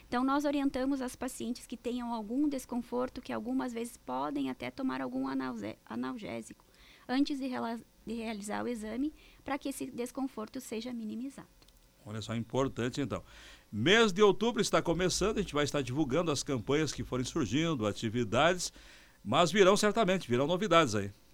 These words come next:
Speaker 1: Com certeza, né? Então, eu gostaria de deixar um recado pra todas as mulheres que se preocupem, que se olhem, que prestem atenção na sua saúde e qualquer alteração venha nos procurar.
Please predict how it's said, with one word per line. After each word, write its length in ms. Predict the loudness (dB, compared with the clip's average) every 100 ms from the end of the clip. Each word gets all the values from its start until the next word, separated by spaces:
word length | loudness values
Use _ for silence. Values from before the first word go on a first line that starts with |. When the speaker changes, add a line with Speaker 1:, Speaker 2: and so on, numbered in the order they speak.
| -14
Speaker 1:
Com 160 | -10 -10
certeza, 680 | -8 -10 -8 -6 -6 -8 -8
né? 160 | -8
Então, 320 | -8 -8 -6 -6
eu 80 |
gostaria 360 | -6 -8 -8 -8
de 100 | -6
deixar 260 | -8 -8 -8
um 40 |
recado 480 | -8 -4 -4 -4 -6
pra 120 | -10
todas 320 | -10 -8 -8
as 140 | -8 -8
mulheres 600 | -8 -8 -8 -10 -12 -16 -20 -20 -20 -20 -8
que 160 | -6
se 120 | -6
preocupem, 760 | -4 -6 -6 -8 -8 -10 -8 -8
que 160 | -8 -8
se 240 | -6 -6
olhem, 400 | -4 -4 -2 -4
que 120 | -6
prestem 360 | -6 -6 -4 -6
atenção 380 | -4 -6 -6 -6
na 100 | -8
sua 240 | -8 -10
saúde 480 | -10 -10 -8 -8 -8
e 40 | -8
qualquer 340 | -8 -4 -6
alteração 580 | -6 -8 -8 -8 -6 -6
venha 200 | -8 -10
nos 180 | -12 -14
procurar. 500 | -16 -12 -14 -14